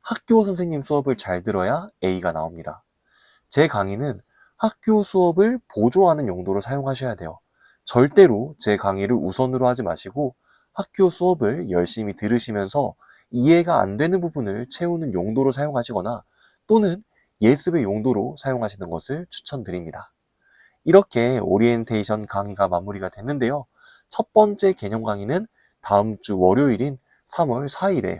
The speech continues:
업로드가 될 예정입니다. 영상 시청하실 때 좋아요 한 번씩 눌러주시면 영상을 제작하는 데 큰 도움이 됩니다.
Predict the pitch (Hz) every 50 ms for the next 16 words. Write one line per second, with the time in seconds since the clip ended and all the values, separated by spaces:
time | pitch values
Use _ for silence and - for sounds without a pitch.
0 | - - - 92 95 95 98 90 92 85 85 - - 87 87 82 78 98 101 98
1 | 87 85 82 82 82 - _ _ _ _ _ _ _ _ _ _ _ _ - 101
2 | 98 107 104 120 123 123 123 - - - 180 170 165 160 - 147 - - 98 95
3 | 113 123 120 - - - 98 92 95 95 95 95 107 110 107 107 104 98 - 110
4 | 104 92 92 101 107 123 123 120 117 123 139 120 98 104 131 147 117 90 87 85
5 | 82 82 90 87 90 90 - - 90 98 95 - - 95 92 90 90 90 123 151
6 | 180 190 - _ - - 139 101 87 82 - 92 95 92 95 87 98 104 113 104
7 | 90 - -